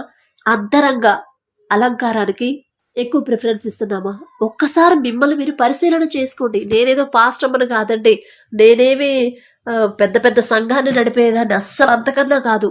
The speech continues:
ఒక మామూలు మీకన్నా కూడా నేను చాలా తక్కువ ప్రార్థన చేయడం కానీ, ఉపవాసం ఉండడం కానీ చాలా తక్కువ. కానీ ఈ విషయాల్లో తండ్రి ఏ విషయాలైతే చెప్పాడో ఆ విషయంలో కరెక్ట్గా ఉండాలి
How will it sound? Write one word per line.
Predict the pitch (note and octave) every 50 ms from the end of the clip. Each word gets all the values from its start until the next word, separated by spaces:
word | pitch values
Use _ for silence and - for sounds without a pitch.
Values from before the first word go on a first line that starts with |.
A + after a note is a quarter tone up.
| - - -
ఒక | G3+ - G#3
మామూలు | G3 F#3+ F#3 G3+ G3 G3+ G#3+ A#3+ A#3+ C4 B3 A#3
మీకన్నా | G3+ G3 A3 A#3 C4 C#4+ C#4 - D4 C#4 B3+ D4 D4
కూడా | D4 C#4+ B3+ B3 B3
నేను | A3+ A3+ G#3 G#3 - - - G#3+
చాలా | G3 G#3+ A3+ C4 D#4 E4 E4 D#4+ - -
తక్కువ | A#3 A3 - - B3 A3+ - - - - - - _ _ _ -
ప్రార్థన | G#3+ G#3+ G#3+ B3 A#3 G#3 B3 B3 A#3 A#3+ -
చేయడం | A3 G#3+ G3+ G#3 G3
కానీ, | F#3+ F#3+ F#3+ G3 A3 A#3 A3
ఉపవాసం | G3+ G3+ G#3+ A3 B3 C4 B3 - - A#3
ఉండడం | G3+ F#3 G3 F#3+ G#3 G3+ G3
కానీ | G3+ F#3 F#3 F#3+ G#3+ A3 - - _ _ _ _ _ _ _ _ _ _ _ _ _ _ _ _ _
చాలా | - C4+ B3+ B3+ C4+ E4 E4+ F4
తక్కువ. | - - C4 B3 - A3+ G#3 F3+ - - _ _ _ _ _ - - -
కానీ | D#4 D#4 - G#4 A4+ A#4 A#4 A#4+ - - - _ _ _ _ -
ఈ | B3+ C#4 D#4+ F#4 F#4+
విషయాల్లో | F#4 F4+ F4 - F#4 E4+ E4 D#4 D4+ C#4 - - - -
తండ్రి | A#3+ A#3+ C4 D4+ D#4 F4 D#4 C4
ఏ | A#3+ B3+ C#4+ D#4
విషయాలైతే | D4+ D#4+ D#4 - D#4 D4 C#4+ C#4 C4 C4+ B3+
చెప్పాడో | A#3+ A#3 G#3+ - - - G#3+ G#3 A3+ A3+ A3+ - - - - - - - -
ఆ | G#3+ A3 A3+ B3 C#4+ E4+
విషయంలో | E4 E4+ E4+ - - D4+ C4+ C#4+ C#4+ D4
కరెక్ట్గా | D4 - A#3 A#3 A#3 - - _ - D#4 D4+ D#4
ఉండాలి | C#4+ B3+ A#3 G#3+ A3+ A3 B3 B3 A#3+ B3+ B3+